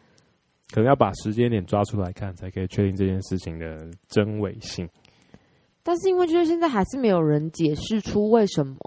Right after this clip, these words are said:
Speaker 2: 金字塔会变，被，被那个啊，
Speaker 1: 被哪个？
Speaker 2: 被建造出来啊。
Speaker 1: 嗯哼。
Speaker 2: 因为它的那个石块都很重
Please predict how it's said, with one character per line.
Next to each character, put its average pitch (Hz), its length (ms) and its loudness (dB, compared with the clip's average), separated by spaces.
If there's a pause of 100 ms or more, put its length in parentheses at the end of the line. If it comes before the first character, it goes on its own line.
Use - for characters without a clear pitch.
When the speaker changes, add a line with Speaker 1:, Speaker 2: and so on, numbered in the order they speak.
(360)
Speaker 2:
金 175 240 -8
字 175 200 -8
塔 139 220 -10
会 156 240 -10 (140)
变， 170 180 -6 (180)
被， 170 220 -6 (240)
被 165 160 -2
那 151 140 -6
个 - 160 -10
啊， 64 340 -10
Speaker 1:
被 113 100 -2
哪 87 140 -2
个？ 90 100 -12 (560)
Speaker 2:
被 240 120 2
建 226 240 2
造 202 180 6
出 175 180 0
来 160 100 2
啊。 73 380 -10 (140)
Speaker 1:
嗯 117 160 -4
哼。 120 300 -6 (240)
Speaker 2:
因 269 100 -4
为 277 60 -2
它 262 160 0
的 240 80 0
那 240 200 2
个 190 200 0
石 170 320 -4
块 214 200 0
都 196 120 2
很 156 260 -4
重 185 240 2